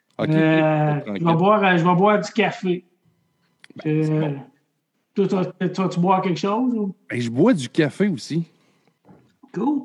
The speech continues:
Speaker 2: Moi, c'est une tasse qui a été faite par une artiste de Bécomo, là, euh, Beaudroussel, qui s'appelle Ça va bien aller, là.
Speaker 1: Ah ouais ?
Speaker 2: Ouais, je suis ren-,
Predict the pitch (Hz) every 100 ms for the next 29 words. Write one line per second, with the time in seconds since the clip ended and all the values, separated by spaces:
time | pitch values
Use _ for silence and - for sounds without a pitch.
0 | - - 185 240 240 190 233 262 233 208
1 | 208 156 247 247 208 202 196 - - 240
2 | 185 196 185 185 202 185 190 302 294 294
3 | 254 208 190 185 175 156 - 180 180 180
4 | 175 - 196 220 180 160 180 180 175 175
5 | 175 185 175 165 214 254 269 - _ _
6 | _ - 214 359 294 190 - _ _ -
7 | 190 208 - 170 160